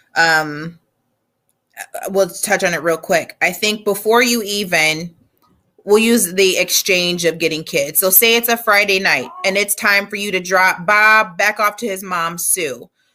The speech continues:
Before you make that exchange, mentally prepare yourself for the transaction that's getting ready to happen, because it is a transaction. You're delivering your child back to the mother or vice versa.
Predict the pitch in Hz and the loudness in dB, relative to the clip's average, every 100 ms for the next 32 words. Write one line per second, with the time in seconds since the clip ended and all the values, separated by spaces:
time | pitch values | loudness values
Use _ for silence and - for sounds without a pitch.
0 | _ _ _ _ _ _ 214 233 262 311 | _ _ _ _ _ _ -2 -2 0 -2
1 | 359 359 285 226 247 240 233 220 190 - | -2 -4 -2 -2 -2 0 2 0 -4 -6
2 | - 175 185 208 226 247 339 370 311 302 | -6 -6 -6 -8 -4 -4 -4 -6 -8 -8
3 | 240 277 226 240 190 185 - 147 120 185 | -6 0 0 0 -2 -2 -2 -4 -6 -14
4 | - - 208 196 - 214 208 202 185 208 | -16 -4 -4 -2 -2 0 2 2 0 0
5 | 196 175 170 175 185 180 170 170 185 165 | -4 -6 -4 -4 -2 -2 -2 -4 -4 -2
6 | 156 160 170 170 214 208 208 202 - 202 | -2 -6 -10 -6 -6 -2 -2 -2 -4 -4
7 | 185 185 165 165 - 165 170 175 180 196 | -2 -2 -2 -4 -12 -8 -6 -4 0 0
8 | 214 233 220 208 202 196 190 190 185 190 | 0 0 0 0 0 2 2 2 0 0
9 | 220 208 208 185 190 170 170 165 170 - | -4 -8 -2 0 2 2 0 -2 -2 -2
10 | 190 196 - - | -2 -2 -6 -8